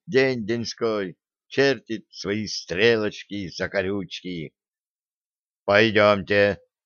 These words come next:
сказал Самолётов. «Я в глубине души тоже настроен скептически, но, пожалуй, это и есть наша единственная зыбкая надежда.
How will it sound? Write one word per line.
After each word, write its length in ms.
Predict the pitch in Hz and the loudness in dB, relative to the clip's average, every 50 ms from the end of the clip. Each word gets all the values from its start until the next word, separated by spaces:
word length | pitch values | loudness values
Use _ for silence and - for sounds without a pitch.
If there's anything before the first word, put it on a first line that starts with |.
| _ _ _ _ | _ _ _ _
сказал 460 | _ - - 101 92 90 101 101 98 | _ -8 -6 -4 0 2 2 2 2
Самолётов. 640 | - - 98 98 98 101 101 98 - - 98 92 - _ _ _ _ _ _ _ _ _ _ _ _ _ _ _ _ _ | 0 -2 -4 -2 2 2 2 2 2 0 -2 -4 -4 _ _ _ _ _ _ _ _ _ _ _ _ _ _ _ _ _
«Я 400 | - 95 107 117 120 123 123 117 - | 0 4 6 8 8 8 6 6 2
в 100 | 110 95 | -2 -4
глубине 420 | 87 113 120 110 120 120 127 127 123 | -2 0 0 2 0 2 2 2 2
души 340 | 120 120 101 - 117 120 | 0 -2 -2 -2 -2 -2
тоже 680 | 113 - 113 110 110 110 101 87 107 110 110 107 92 - _ _ | 0 0 2 2 4 2 2 0 0 0 0 -2 -4 -6 _ _
настроен 600 | - 104 113 - - - 104 101 110 120 123 117 | -4 -2 -2 -2 -4 -4 -2 0 0 0 -2 -4
скептически, 1040 | - - 120 113 - _ - 101 104 87 - 104 101 - - - 95 98 95 - _ _ _ _ _ _ _ _ _ _ _ _ _ - | -6 -8 -8 -10 -10 _ -12 -10 -10 -6 -4 -4 -4 -4 -6 -6 -6 -6 -6 -8 _ _ _ _ _ _ _ _ _ _ _ _ _ -8
но, 140 | - 95 | -8 -6
пожалуй, 560 | - - 101 90 85 92 104 107 110 107 107 113 | -4 -2 -4 -2 0 2 2 2 4 4 4 4
это 220 | 117 117 117 123 | 2 2 2 2
и 100 | 135 143 | 2 2
есть 560 | 147 165 180 175 151 - - - - _ _ _ _ _ _ _ - | 2 2 2 0 0 -2 -6 -12 -16 _ _ _ _ _ _ _ -6
наша 300 | - 104 117 110 - 107 | -2 0 0 0 0 -2
единственная 1000 | 113 107 110 101 80 107 135 151 147 127 - - - 107 101 90 82 82 78 78 | -2 -2 -4 -2 -2 -2 -2 -2 -2 -6 -8 -8 -8 -8 -6 -6 -6 -6 -6 -6
зыбкая 640 | - - - 123 147 160 - _ _ - 151 156 156 | -4 -2 0 0 0 0 -4 _ _ 2 2 2 2
надежда. 720 | 156 156 151 135 165 175 165 147 117 104 - - 62 - | 0 -2 -2 0 2 2 2 2 0 -4 -8 -10 -10 -10